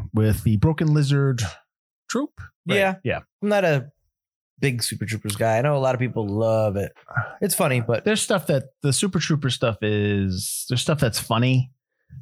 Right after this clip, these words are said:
Speaker 1: Uh, but yeah, I wouldn't say that I'm, like, all in.
Speaker 2: Right.
Speaker 1: Yeah.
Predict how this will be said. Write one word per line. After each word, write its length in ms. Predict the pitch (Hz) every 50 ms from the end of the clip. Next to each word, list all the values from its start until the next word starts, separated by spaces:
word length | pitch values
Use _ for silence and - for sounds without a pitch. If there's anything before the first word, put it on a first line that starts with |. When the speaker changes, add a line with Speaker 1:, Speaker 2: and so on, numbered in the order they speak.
| -
Speaker 1:
Uh, 220 | - 113 107 104 98 - - _ _ _ -
but 360 | - 123 131 - - 120 120
yeah, 180 | 117 120 107 98
I 80 | 101 104
wouldn't 260 | 107 117 113 110 104
say 180 | - - 104
that 140 | 95 92 92
I'm, 160 | 92 90 92
like, 320 | 90 90 90 85 82 - - - - - _ _ _ _ _ _ _ _
all 280 | 117 113 104 95 87 87
in. 340 | 82 80 82 82 - - -
Speaker 2:
Right. 300 | 131 120 107 95 85 78
Speaker 1:
Yeah. 180 | - 98 78